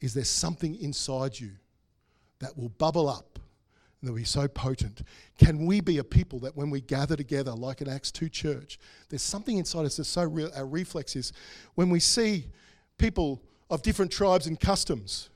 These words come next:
rather than wanting to make it really clear they are not like us, we say, "How would we open our doors? How would we demonstrate a generosity and a love that would make them not so conscious of how different they were, but of how much they were loved and valued?"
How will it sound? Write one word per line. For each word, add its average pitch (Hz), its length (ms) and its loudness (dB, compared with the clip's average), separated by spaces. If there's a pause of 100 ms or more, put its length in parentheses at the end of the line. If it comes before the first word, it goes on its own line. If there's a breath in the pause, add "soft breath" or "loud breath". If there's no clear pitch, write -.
(800 soft breath)
rather 208 360 6
than 175 220 2
wanting 180 220 4
to 170 80 -2
make 165 200 0
it 151 80 -2
really 185 220 2
clear 190 280 0
they 156 140 4
are 156 100 4
not 156 200 -2
like 143 200 -4
us, 151 200 -4
we 147 80 -6
say, 160 160 -8 (160)
"How 285 200 -6
would 285 200 -2
we 233 160 -2
open 214 280 0
our 190 100 0
doors? 139 500 -10 (640 soft breath)
How 247 220 2
would 240 120 2
we 202 140 -2
demonstrate 175 580 2
a 135 60 -8
generosity 139 680 -2
and 135 100 -4
a 120 40 -4
love 117 460 -8 (220 soft breath)
that 170 120 2
would 156 140 -2
make 165 260 0
them 156 200 0
not 233 200 2 (120)
so 180 200 0
conscious 180 440 -4
of 151 80 -10
how 165 100 -4
different 156 340 -6
they 135 120 -2
were, 135 260 -2 (320 loud breath)
but 151 140 -2
of 131 80 -10
how 165 100 -4
much 147 240 -6
they 135 100 -6
were 123 120 -6
loved 117 240 -10
and 113 80 -12
valued?" 113 380 -18